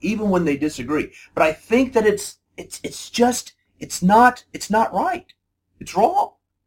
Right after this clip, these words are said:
to think that it comes from a different place. It's the same place. It's okay to be selfish.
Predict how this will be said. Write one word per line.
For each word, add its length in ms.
to 60
think 460
that 520
it 140
comes 260
from 140
a 80
different 340
place. 540
It's 180
the 100
same 460
place. 480
It's 180
okay 520
to 100
be 200
selfish. 640